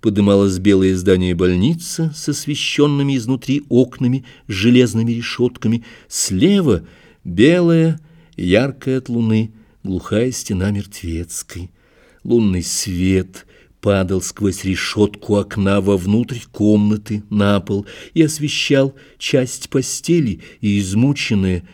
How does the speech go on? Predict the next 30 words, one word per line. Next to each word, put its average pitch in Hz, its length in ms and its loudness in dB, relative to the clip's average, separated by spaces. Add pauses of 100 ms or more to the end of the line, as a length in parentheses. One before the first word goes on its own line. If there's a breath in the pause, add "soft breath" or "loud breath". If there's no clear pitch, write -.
(120)
бледное 104 460 0
лицо 85 340 -4
больного 92 640 -2
с - 20 -8
закрытыми 87 560 -8
глазами. 85 680 -6 (560 soft breath)
Теперь 139 240 -4
в - 20 -6
нем 143 220 -2
не 151 100 0
было 160 160 0
ничего 208 600 -2
безумного. 90 640 -4 (420)
Это 98 120 -10
был 98 140 -2
глубокий 113 800 2
и 147 60 -4
тяжелый 139 640 0
сон 131 400 0
измученного 127 920 -2
человека, 123 720 -2 (280 loud breath)
без 165 180 4
сновидений, 98 960 -2 (220 loud breath)
без 104 220 2
малейшего 143 600 4
движения 98 680 -2 (480 soft breath)
и 87 100 -10
почти 98 540 -6
без 127 220 -10
дыхания. 107 640 -12